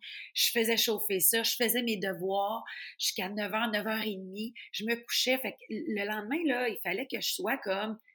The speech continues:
setée, là, tu sais. Moi, je, je, je, <laughs> je, comme je te dis, j'étais bookée. Fait que tout ça m'a amenée dans,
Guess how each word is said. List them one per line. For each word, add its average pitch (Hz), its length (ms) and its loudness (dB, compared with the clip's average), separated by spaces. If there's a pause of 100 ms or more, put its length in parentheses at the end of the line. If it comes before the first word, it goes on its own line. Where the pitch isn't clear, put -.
(420)
setée, 226 680 6
là, 156 140 -2
tu - 60 -8 (100)
sais. 233 180 4
Moi, 233 160 0
je, 220 180 0
je, 165 240 -2
je, - 160 6 (100)
<laughs> 311 200 -2
je, - 100 2
comme 269 160 6
je - 80 0
te 226 160 0
dis, 233 120 0
j'étais 226 240 4
bookée. 214 500 -2 (400)
Fait 208 120 -2
que - 40 -18 (160)
tout - 100 -8
ça 320 340 4
m'a 214 200 2
amenée 202 340 0
dans, 185 260 0